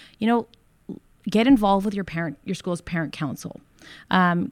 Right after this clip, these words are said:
get involved, have a voice, rally those parents to write, call, meet with their M L As to speak about the concerns,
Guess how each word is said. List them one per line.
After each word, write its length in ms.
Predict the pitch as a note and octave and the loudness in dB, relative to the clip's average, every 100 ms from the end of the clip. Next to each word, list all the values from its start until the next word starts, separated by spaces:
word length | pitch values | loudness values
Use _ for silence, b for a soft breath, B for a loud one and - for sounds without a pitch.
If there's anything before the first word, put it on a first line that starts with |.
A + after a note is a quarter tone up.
| E3 | 0
get 160 | G#3+ A#3 | 2 4
involved, 440 | A#3 G#3 G3 F3+ | 6 6 6 4
have 220 | D#3+ G#3 | 2 2
a 60 | G#3+ | 4
voice, 460 | F#3 F#3+ F#3 - E3 | 2 2 2 -2 -2
rally 460 | F3 F#3 G#3 G#3+ | 2 2 4 2
those 280 | F#3+ F#3+ F#3 | 0 0 -2
parents 460 | - F#3+ F#3+ - - | -2 -2 -2 -4 -8
to 420 | - G3 F3+ F3 B B B _ - | -2 0 2 0 B B B _ -10
write, 460 | E3 G3+ G#3 - | 0 2 2 -2
call, 640 | - - G#3 F#3+ F#3 F3+ - | -6 4 6 8 6 2 -2
meet 240 | F#3+ G#3+ | 0 2
with 180 | A3 G#3 | 0 0
their 120 | G3+ | 0
M 200 | D3+ F#3+ | 2 2
L 140 | F#3 F3+ | 2 2
As 200 | F3+ F3 | 0 0
to 120 | G3 | -4
speak 320 | - G3+ F#3 | -4 -4 -2
about 220 | F#3 F3+ | 0 0
the 80 | - | -2
concerns, 560 | F#3 D#3+ F3+ E3 D#3+ | -4 -4 -2 0 -2